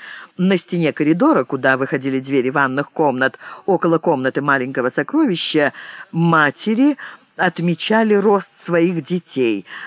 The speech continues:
Ставилась чёрточка, имя и число. Маленькое сокровище часто подходило к этой стене в надежде, что он ещё немного подрос.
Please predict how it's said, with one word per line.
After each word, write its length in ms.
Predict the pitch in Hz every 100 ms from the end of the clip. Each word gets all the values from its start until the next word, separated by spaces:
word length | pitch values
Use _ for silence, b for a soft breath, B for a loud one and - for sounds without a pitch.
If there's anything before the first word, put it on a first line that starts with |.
| -
Ставилась 560 | - - 156 143 156 151
чёрточка, 880 | - - 170 143 - 220 - -
имя 540 | 285 - 185 190 190 196
и 220 | - 190
число. 640 | - 170 - 131 127 107 B B
Маленькое 520 | 156 165 151 147 147 143
сокровище 600 | 143 175 196 175 - 160
часто 480 | - 160 175 -
подходило 580 | 151 143 165 170 277 240
к 120 | 156
этой 280 | 143 135 139
стене 420 | 131 - 143 180
в 60 | 156
надежде, 680 | 135 151 202 226 165 147 143 B B
что 220 | - - 226
он 100 | 214
ещё 440 | 233 - - 254
немного 440 | 254 254 269 254
подрос. 800 | - 302 320 349 170 - - -